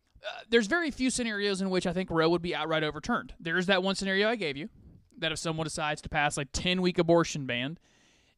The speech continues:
the Supreme Court could say, "Yeah, well, even in the first trimester,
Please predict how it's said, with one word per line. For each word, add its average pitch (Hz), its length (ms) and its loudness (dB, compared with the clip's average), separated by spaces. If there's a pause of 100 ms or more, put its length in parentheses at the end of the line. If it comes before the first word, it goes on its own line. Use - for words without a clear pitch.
(580)
the 160 120 -4
Supreme 160 360 -2
Court 165 240 6
could 160 120 -4
say, 165 160 2
"Yeah, 175 200 4
well, 165 220 2 (120)
even 165 200 -2
in 170 60 0
the 160 60 -2
first 170 240 0
trimester, 160 840 -2